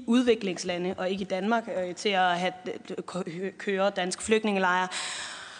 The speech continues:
Fordi hvis man kigger globalt på det, så er en af de største sikkerhedstrusler, altså vi kan snakke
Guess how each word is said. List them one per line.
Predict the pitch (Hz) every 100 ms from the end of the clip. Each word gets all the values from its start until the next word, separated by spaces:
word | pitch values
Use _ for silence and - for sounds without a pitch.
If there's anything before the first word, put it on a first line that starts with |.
| -
Fordi | - 254 247
hvis | 220 226
man | 233
kigger | - 302 277
globalt | 214 240 226
på | -
det, | 226 214
så | 240
er | 220
en | 240 277
af | 202
de | 180
største | 220 233 208
sikkerhedstrusler, | 240 240 202 180 - - - - - 214 202 196 170
altså | 185 196
vi |
kan | 214
snakke | 202 220